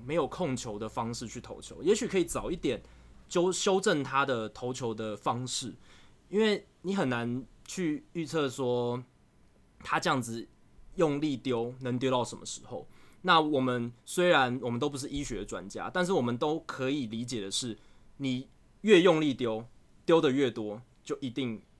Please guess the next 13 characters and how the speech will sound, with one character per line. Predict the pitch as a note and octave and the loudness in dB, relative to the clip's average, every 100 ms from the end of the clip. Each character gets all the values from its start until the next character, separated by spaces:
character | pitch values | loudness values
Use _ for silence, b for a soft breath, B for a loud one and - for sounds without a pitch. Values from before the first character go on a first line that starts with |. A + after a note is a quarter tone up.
| _ | _
受 | - B2+ | -8 -6
伤 | A2+ A2+ | -2 -4
的 | |
几 | G#2 G#2+ | -4 -8
率 | G#2+ G#2+ | -8 -6
都 | G#2+ | -8
变 | G2 A2 - | -8 -8 -8
高。 | - - - b b b | -12 -14 -18 b b b
那 | - F#3+ | 0 2
如 | E3 | 4
果 | F3+ C3+ | 4 4
Kopech | E3+ E3+ D#3+ A2+ - b b b - | 2 2 0 -2 -8 b b b -14
他 | - F#3+ F#3 F3+ | 4 8 8 4